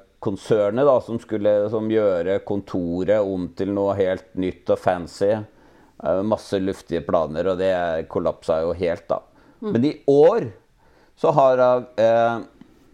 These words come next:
Speaker 1: eh, Softbank solgt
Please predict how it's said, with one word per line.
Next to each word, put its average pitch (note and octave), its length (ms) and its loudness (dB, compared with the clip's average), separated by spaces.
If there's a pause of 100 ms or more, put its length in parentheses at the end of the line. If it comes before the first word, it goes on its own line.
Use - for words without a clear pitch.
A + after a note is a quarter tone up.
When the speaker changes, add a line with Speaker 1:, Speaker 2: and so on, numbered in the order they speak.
(640)
Speaker 1:
eh, F#2+ 580 -2
Softbank A2+ 520 -2 (340)
solgt - 840 -4